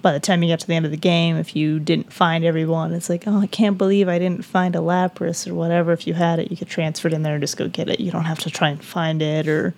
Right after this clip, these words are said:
catch it in wild or anything like that.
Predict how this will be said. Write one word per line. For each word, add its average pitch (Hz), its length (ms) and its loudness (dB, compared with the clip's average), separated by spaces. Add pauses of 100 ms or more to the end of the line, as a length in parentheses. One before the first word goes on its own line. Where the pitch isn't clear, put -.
(580)
catch - 320 2
it 165 260 2
in 185 140 0
wild 151 480 -2
or 170 60 0
anything - 320 -2
like 185 180 0
that. - 240 -2